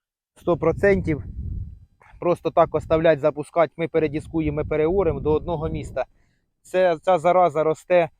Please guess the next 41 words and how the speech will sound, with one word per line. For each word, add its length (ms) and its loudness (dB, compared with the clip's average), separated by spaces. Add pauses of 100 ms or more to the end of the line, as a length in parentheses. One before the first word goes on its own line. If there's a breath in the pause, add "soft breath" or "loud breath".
(340)
Е, 120 -4
оце 320 2
тут, 180 -2
а 60 4
може, 240 -2 (100)
оця 220 2
вся 200 0
поляна 420 2
буде 220 -4
з 20 -2
одного 360 -2
корня. 380 -4 (500)
Може, 340 2 (160)
навіть 340 -2
і 300 -4
оця, 340 0
і 60 0
там, 180 -10
із 120 -14
п'яти, 280 -4
з 100 -10
семи 220 -4
корнів, 340 -10
не 100 -8
буду 260 -10
точно 460 -8 (560)
в 40 -14
цьому 140 -4
некомпетентний. 840 -4 (260 loud breath)
Але 240 2
воно, 340 -2 (320)
коріння 340 0
в 20 -2
нього 340 0 (800)
на 160 -2
вісім 340 -2
метрів 400 -2 (880)
в 80 -12
длину, 340 -2
отак 280 0
може 280 -4